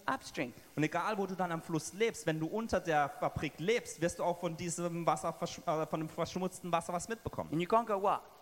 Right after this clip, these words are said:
Speaker 1: I've got nothing to do with that factory, so it doesn't influence me.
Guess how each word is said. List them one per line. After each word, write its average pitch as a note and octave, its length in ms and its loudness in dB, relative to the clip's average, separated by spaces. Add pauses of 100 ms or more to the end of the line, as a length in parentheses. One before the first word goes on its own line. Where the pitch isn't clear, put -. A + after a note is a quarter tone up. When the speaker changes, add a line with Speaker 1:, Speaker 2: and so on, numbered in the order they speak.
Speaker 1:
I've A3+ 140 4
got A3 120 0
nothing G#3 240 -2
to F3+ 100 -10
do G#3 180 -2
with F#3+ 140 2
that F3+ 240 6
factory, A#3 420 -4
so F3+ 200 2
it F3 100 0
doesn't F#3+ 220 -4
influence E3+ 400 0
me. F3+ 180 0